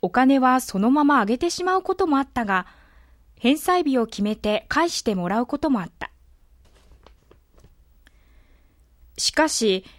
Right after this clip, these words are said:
返済が一、二ヶ月遅れるのは当たり前で、次第に父への信頼が薄らいでいった。そんな時に父が倒れ、巨額の借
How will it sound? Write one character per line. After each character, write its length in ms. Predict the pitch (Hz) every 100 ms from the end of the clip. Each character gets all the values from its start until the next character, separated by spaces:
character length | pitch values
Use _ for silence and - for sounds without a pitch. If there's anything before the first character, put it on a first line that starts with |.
| _ _ _
返 260 | 240 285
済 300 | 330 339 320
が 200 | 302 294
一、 280 | 262 - 311
二 120 | 392
ヶ 120 | -
月 320 | 403 392 - 240
遅 240 | 185 -
れ 140 | 269
る 100 | 320
の 120 | 311 247
は 160 | 185
当 60 | -
た 100 | 170
り 100 | 220
前 240 | 220 214
で、 220 | 202 190 - - _ _ _ _ - - _
次 260 | - -
第 260 | 180 196 226
に 300 | 226 220 220 - - - -
父 320 | - - 370
へ 120 | 349
の 140 | 240
信 400 | 190 - 190 214
頼 220 | 220 214 202
が 260 | 185 185 - -
薄 320 | 165 - 269
ら 100 | 320
い 80 | 277
で 80 |
い 60 | 156
っ 60 | - -
た。 140 | - - _ - _ _ - _ _ _ _ _ _ _ _ _ _ _ - _ _ _ _ _ _ _ _ _ - - _ _ _ _
そ 180 | - 277
ん 80 | 381
な 100 | 415
時 280 | 427 415
に 180 | 339 285
父 280 | 226 - 359
が 80 | 311
倒 300 | - 214 233
れ、 240 | 202 190 - - _ _ _ -
巨 160 | - 175
額 300 | 208 277 330
の 120 | 339
借 220 | 311 302